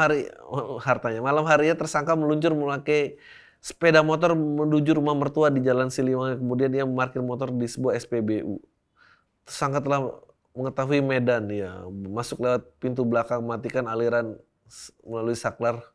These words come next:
pembatas daya. Oh, ini tuh saat tersangka kami tangkap, harta benda yang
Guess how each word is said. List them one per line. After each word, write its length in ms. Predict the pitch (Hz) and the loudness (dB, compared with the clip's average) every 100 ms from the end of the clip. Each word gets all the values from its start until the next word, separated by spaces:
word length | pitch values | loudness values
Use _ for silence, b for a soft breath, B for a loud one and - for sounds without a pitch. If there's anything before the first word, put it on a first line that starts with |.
| - | -12
pembatas 400 | 113 117 117 135 | -4 -2 -2 -6
daya. 480 | 110 98 85 85 82 _ _ b b b b _ _ _ _ _ _ _ _ _ _ _ - _ | -4 -4 -6 -14 -18 _ _ b b b b _ _ _ _ _ _ _ _ _ _ _ -20 _
Oh, 240 | 113 123 | -4 0
ini 160 | 120 131 | 0 0
tuh 340 | 131 156 - - _ _ _ _ _ _ _ _ _ _ _ b b b b b b b b _ | 0 0 -2 -12 _ _ _ _ _ _ _ _ _ _ _ b b b b b b b b _
saat 240 | - 131 | -2 0
tersangka 400 | 135 131 143 139 | 0 -2 -2 0
kami 160 | 139 131 | -2 -2
tangkap, 240 | 135 139 | -2 -2
harta 320 | 139 139 123 | 0 0 2
benda 240 | 127 127 135 | 0 2 2
yang 320 | 135 127 110 | 2 0 -8